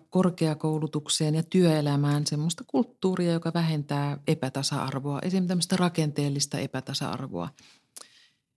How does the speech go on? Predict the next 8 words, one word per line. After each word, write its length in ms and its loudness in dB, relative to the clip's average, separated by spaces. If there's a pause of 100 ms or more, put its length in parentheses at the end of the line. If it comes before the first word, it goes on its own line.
(180)
Esimerkiksi, 800 2
että, 420 -4 (840)
mm, 500 -2 (720)
taloustiedettä 1120 0 (960)
opiskellut 880 -2
naisopiskelija 920 0
ei 160 -2
päädy 520 -2